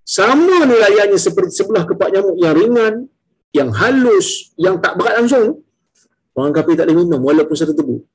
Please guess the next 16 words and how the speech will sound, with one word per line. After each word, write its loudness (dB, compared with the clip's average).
Hari 2
ni 4
orang 2
kafir 2
boleh 2
minum. 2
Maksudnya -2
di 0
sisi -2
Allah 0
dunia -2
ni -2
lebih 0
ringan, -2
lebih -2
kecil, -10